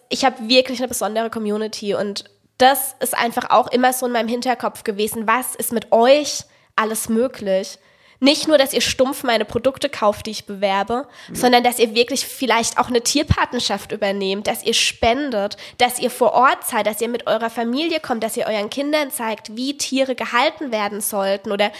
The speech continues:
Speaker 1: eigentlich sollten Tiere gar nicht gehalten werden,
Speaker 2: Mhm.
Speaker 1: aber w-, was einfach falsch da draußen läuft,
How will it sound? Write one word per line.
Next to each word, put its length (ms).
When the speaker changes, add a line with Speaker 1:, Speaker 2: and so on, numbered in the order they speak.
Speaker 1:
eigentlich 260
sollten 200
Tiere 240
gar 200
nicht 180
gehalten 460
werden, 260
Speaker 2:
Mhm. 80
Speaker 1:
aber 240
w-, 140
was 340
einfach 340
falsch 840
da 140
draußen 480
läuft, 480